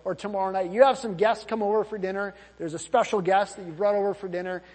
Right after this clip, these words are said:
And as you're sitting down at the dining room table or, or the kitchen table, the front door opens and in walks a woman that you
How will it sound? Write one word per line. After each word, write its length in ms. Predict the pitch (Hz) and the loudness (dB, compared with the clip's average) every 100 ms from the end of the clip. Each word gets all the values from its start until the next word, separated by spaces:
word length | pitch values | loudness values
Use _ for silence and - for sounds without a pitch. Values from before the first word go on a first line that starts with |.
| - - | -20 -12
And 120 | 170 | 0
as 220 | 202 269 | 4 4
you're 100 | 254 | 4
sitting 300 | 277 277 285 | -4 -4 -2
down 320 | 233 226 233 226 | 0 2 0 -4
at 60 | |
the 80 | 185 | -2
dining 360 | 185 208 233 226 | 2 2 2 -2
room 180 | 220 | -4
table 360 | 202 175 190 196 | -4 -2 -2 0
or, 560 | 196 190 156 160 165 156 - - _ | 0 -2 -4 -4 -4 -8 -14 -20 _
or 180 | 175 185 | 2 2
the 80 | 190 | 2
kitchen 340 | - 240 247 | -4 -6 -6
table, 480 | 240 180 175 175 170 - - | -6 -4 -2 0 -2 -4 -12
the 80 | 175 | -12
front 280 | - 277 320 | -4 -4 2
door 260 | 294 294 | 6 8
opens 340 | 196 180 208 208 | 8 6 2 2
and 120 | 202 | 0
in 160 | 262 277 | 0 2
walks 340 | 269 269 - | 2 2 0
a 40 | |
woman 440 | 202 269 262 190 202 | 2 4 4 0 -4
that 140 | 202 | -6
you 200 | 180 170 | -8 -12